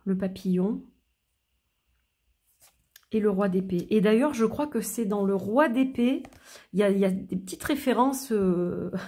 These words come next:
<laughs> au Solara Occulto, parce que je crois que ce papillon, on le voit avec le roi d'épée dans le Solara Occulto. Donc, euh, il y a des petits trucs comme ça, euh, qu'on retrouve chez l'un et chez l'autre. Magnifique, hein, le roi d'épée.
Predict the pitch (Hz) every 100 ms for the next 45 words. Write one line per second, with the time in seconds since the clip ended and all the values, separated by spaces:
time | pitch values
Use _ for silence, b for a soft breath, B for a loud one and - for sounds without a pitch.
0 | B B _ - 196 190 190 226 214 202
1 | 208 214 190 196 180 185 294 294 B B
2 | B - 190 254 254 - 330 240 - 190
3 | 277 294 - 254 214 214 339 - _ b
4 | b b b - 214 220 214 269 302 226
5 | 220 208 202 202 196 233 262 240 226 190
6 | 170 170 - 180 175 170 170 165 175 170
7 | - 160 151 131 185 - - - - -
8 | 190 220 - 196 - 226 226 202 185 190
9 | 185 190 190 147 - 180 185 190 - 214
10 | 196 175 180 180 196 202 196 185 165 180
11 | - 196 - _ _ b b b b 185
12 | 208 254 262 269 254 247 220 196 185 190
13 | 190 196